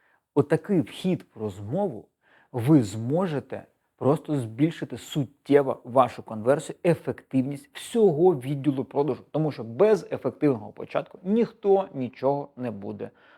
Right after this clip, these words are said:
слухати. Якщо у вас записуються дзвінки, ви можете відправити ваш дзвінок на розбір і та отримати вже конкретний скрипт саме для вас, для того, щоб ви впровадили і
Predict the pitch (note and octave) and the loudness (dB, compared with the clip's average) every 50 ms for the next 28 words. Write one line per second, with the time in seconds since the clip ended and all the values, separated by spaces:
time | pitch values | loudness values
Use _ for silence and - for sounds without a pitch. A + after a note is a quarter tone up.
0 | _ _ _ - - D#3 D3+ - - - - _ - _ _ - F#3+ F#3 - - | _ _ _ -10 -2 0 0 0 -2 -8 -18 _ -20 _ _ 4 4 4 6 4
1 | D4 G#3 F#3 D3+ C#3 F#3+ - - B3 G#3+ - F3+ D4 - E3 D3 C3 B2 C#3 E3+ | 4 6 6 4 4 2 2 4 0 2 4 2 2 2 0 -2 -2 -2 -2 -2
2 | F3+ F3 E3+ A3+ B3+ D4 D4+ - - G3 - - F3+ G#3 A3+ A3+ G3+ - F#3 F3 | -2 -2 -4 -4 -4 -4 -6 -10 -18 -20 -2 2 4 4 4 4 4 2 0 0
3 | F3 - G#3 G#3+ G#3 G3 D#3+ E3+ D3+ F3+ E3+ D3+ C3 A#2+ C#3+ E3 F3 D#3+ - - | 2 0 0 2 2 2 0 0 2 4 4 4 2 0 0 0 0 -2 -2 -4
4 | E3+ E3+ F3+ E3 C#3+ B2+ G#2+ A2+ A2+ A2+ F3 A3 C4 - _ - - - _ - | 0 2 2 4 2 0 -2 -4 -10 -8 -8 -8 -8 -10 _ -20 -20 -20 _ -14
5 | A#3+ C4+ - - A#3 A3 G3+ F#3+ F3+ F#3 - F#3+ A3+ A3+ G3+ F#3 E3 - D3+ C3 | -14 -6 -2 0 0 0 0 -2 -2 -2 0 0 0 2 0 -2 -2 -2 -6 -4
6 | B2 D#3+ D#3 - - G3+ F#3 - - G#3 F3 C3+ C3+ B2+ B2 - - G3+ C4 B3+ | -2 -4 -4 -2 -2 -4 -4 2 2 2 2 2 -2 -8 -10 -6 -2 -2 -2 -2
7 | _ _ _ _ - - - D#3+ D#3 E3+ F3 F3 E3+ - _ _ C3+ B2 C#3 F3+ | _ _ _ _ -12 -4 -2 -2 -2 -2 -4 -6 -8 -10 _ _ -6 2 2 2
8 | F3+ F3+ A3 G3 C#3 A2+ A2+ - _ D#3 C#3+ F3 E3+ G#3+ D#3 C#3+ C#3+ - - A2 | 2 2 -2 -4 -4 -6 -10 -12 _ 4 4 6 6 6 4 2 0 -2 -4 0
9 | A2+ C3+ A2+ - C3 B2 A2+ D3+ G3 G#3 A3 A3+ A3+ A3 A3 - _ A#3 B3 C4+ | 0 -2 0 2 -2 0 2 2 2 2 2 2 2 0 -2 -6 _ -4 -4 -4
10 | C#4 | -4